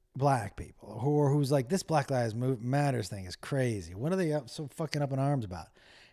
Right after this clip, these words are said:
And then I see Steven Jackson go, "Well, that one is true."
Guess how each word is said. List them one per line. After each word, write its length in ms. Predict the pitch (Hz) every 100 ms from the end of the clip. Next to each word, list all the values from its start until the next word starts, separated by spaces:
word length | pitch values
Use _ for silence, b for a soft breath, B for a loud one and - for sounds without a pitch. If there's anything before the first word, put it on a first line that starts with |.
| b
And 140 | 127
then 80 | 156
I 120 | 170
see 220 | 160 180
Steven 420 | 151 - 165 160 147
Jackson 560 | 147 143 143 - 117
go, 360 | 110 113 107 101 _
"Well, 160 | 143 147
that 260 | 170 170
one 140 | 143 127
is 100 | 113
true." 320 | - 117 85